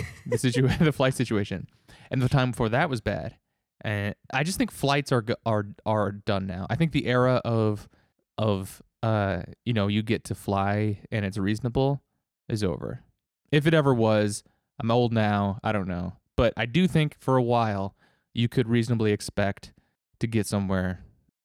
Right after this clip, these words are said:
Speaker 2: in an airplane and it wouldn't be the worst thing in the world.
Speaker 1: Yeah, it does seem to be, be, uh, often bad.
Speaker 2: Thank you. You know what? We're replacing Ben. You're, you're here permanently 'cause Ben would never agree with me on that.
Speaker 1: I have,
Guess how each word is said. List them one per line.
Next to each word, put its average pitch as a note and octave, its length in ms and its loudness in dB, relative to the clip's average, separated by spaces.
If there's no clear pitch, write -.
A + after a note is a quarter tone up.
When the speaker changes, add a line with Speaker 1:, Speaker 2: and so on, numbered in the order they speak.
Speaker 2:
in A2 100 -2
an G2+ 120 0
airplane F#2+ 680 -4
and G2 120 -8
it F#2+ 40 -6
wouldn't G2 240 -6
be F#2+ 300 -4
the G2 100 -6
worst G2 220 -6
thing C#2+ 120 -8
in F2+ 60 -8
the - 80 -10
world. - 260 -10
Speaker 1:
Yeah, G#3 240 -2
it F#3+ 80 -4
does G#3+ 200 -6
seem F#3+ 300 -8
to - 140 -20
be, F3 360 -10
be, D#3 720 -10
uh, - 40 -2
often - 340 -8
bad. - 400 -10
Speaker 2:
Thank E3 300 0
you. A2 180 -2
You D#3 80 2
know F3+ 80 4
what? F3+ 280 2
We're C#3+ 160 2
replacing D3+ 640 2
Ben. B2+ 500 2
You're, C#3 320 0
you're C#3+ 200 4
here C#3 180 4
permanently B2 520 2
'cause A#2 180 0
Ben C#3+ 380 0
would C3+ 140 -2
never A2+ 220 2
agree G2 180 -2
with G2 120 -6
me F#2+ 80 -10
on G1+ 100 -12
that. - 160 -12
Speaker 1:
I E4+ 580 4
have, G#3 560 0